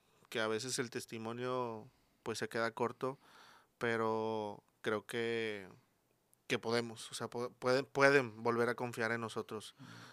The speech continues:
Speaker 1: que pueden acercarse inclusive al padre que a lo mejor les ha dado una mala cara o algo, o sea, que no se detengan.
Speaker 2: Ujú.
Speaker 1: O sea, creo que esa confianza, este, es muy importante para, para que ellos quieren hacer crecer la iglesia,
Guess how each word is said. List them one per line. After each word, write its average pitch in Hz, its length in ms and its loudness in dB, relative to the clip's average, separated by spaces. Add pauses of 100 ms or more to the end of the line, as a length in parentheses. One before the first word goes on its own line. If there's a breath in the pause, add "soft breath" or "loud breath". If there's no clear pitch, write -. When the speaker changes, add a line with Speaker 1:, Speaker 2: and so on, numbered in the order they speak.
(140 loud breath)
Speaker 1:
que 123 100 -4
pueden 127 320 6
acercarse 127 520 4
inclusive 113 960 -2
al 110 240 -4
padre 117 320 2
que 120 100 0
a - 20 2
lo 113 80 -4
mejor 110 360 -2
les 113 220 0
ha 113 80 -2
dado 110 300 2
una 113 160 0
mala 104 240 -2
cara 110 440 2
o 107 120 2
algo, 110 300 2 (500 loud breath)
o - 20 -20
sea, 120 160 0 (240)
que 127 120 0
no 123 140 0
se 139 160 4
detengan. 120 640 -2 (160)
Speaker 2:
Ujú. 123 300 -14
Speaker 1:
O 120 40 -12
sea, 110 140 -6
creo 113 180 -2
que 120 100 -10
esa 117 140 -8
confianza, 117 1000 -6 (600 loud breath)
este, 107 1000 -6
es 113 100 -6
muy 120 140 -4
importante 110 560 -6
para, 107 360 -8 (160)
para 110 180 -4
que 117 300 -14
ellos 127 500 2
quieren 135 280 2
hacer 127 200 2
crecer 131 280 0
la 135 80 -2
iglesia, 135 480 -4